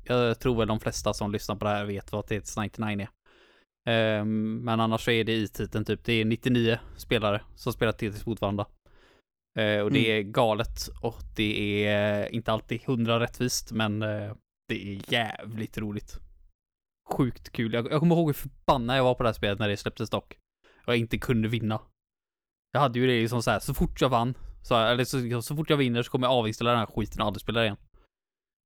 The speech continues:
Speaker 1: Eh, och det gjorde jag. Och sen så typ tre månader senare fick jag sånt jäkla sug. Och sen så har jag spelat det,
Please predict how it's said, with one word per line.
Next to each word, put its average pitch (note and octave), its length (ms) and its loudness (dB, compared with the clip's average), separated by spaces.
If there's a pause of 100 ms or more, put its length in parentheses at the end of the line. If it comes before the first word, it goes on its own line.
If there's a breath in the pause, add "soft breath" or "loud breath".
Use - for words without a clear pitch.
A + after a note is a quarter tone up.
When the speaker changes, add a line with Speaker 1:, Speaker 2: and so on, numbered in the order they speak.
Speaker 1:
Eh, A#2 340 0
och A#2 60 2
det C#3 60 4
gjorde D3+ 160 4
jag. C#3 140 4 (720 soft breath)
Och A#2 160 -2
sen B2+ 220 2
så C3 140 -4
typ C3 200 -2
tre C3 200 2
månader A2+ 220 0
senare A2 240 -2
fick - 160 -10
jag A2 80 0
sånt - 260 -6
jäkla A#2+ 320 -4
sug. A2 420 -6 (1000)
Och A#2+ 100 -2
sen A2+ 200 2
så B2 100 0
har A#2 40 6
jag A2 100 2
spelat A2+ 260 -2
det, G2 400 -2